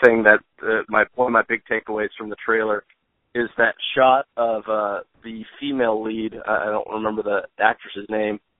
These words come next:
and, like, there's a part where she reaches down, and it's a close-up on John Boyega's face, and he, like, considers for a second and then grabs her hand.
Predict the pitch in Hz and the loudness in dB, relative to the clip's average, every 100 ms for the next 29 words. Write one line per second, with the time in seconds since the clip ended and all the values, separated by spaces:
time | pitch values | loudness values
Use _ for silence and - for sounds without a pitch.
0 | _ - 110 110 110 - 107 110 - _ | _ -8 0 2 2 -2 -2 -2 -2 _
1 | _ - 110 104 - 120 117 110 - 117 | _ -6 -6 -6 0 2 2 0 -4 -4
2 | 113 117 - 107 - 110 110 107 101 - | -2 -2 -4 -8 2 4 6 4 2 -4
3 | - 107 - 110 123 113 - 107 107 104 | -6 -6 -6 -6 2 2 2 0 0 -2
4 | - 110 110 113 110 107 107 - - 110 | -2 0 0 0 2 2 0 -8 -2 0
5 | 107 - _ _ _ _ _ 101 104 117 | 0 -4 _ _ _ _ _ -6 -2 4
6 | 107 98 117 101 127 113 101 - 110 - | 4 2 -2 0 0 0 -2 -2 -2 0
7 | 113 107 107 107 107 107 107 107 104 107 | 0 0 -2 -2 -2 4 4 4 0 0
8 | 104 98 | -2 -2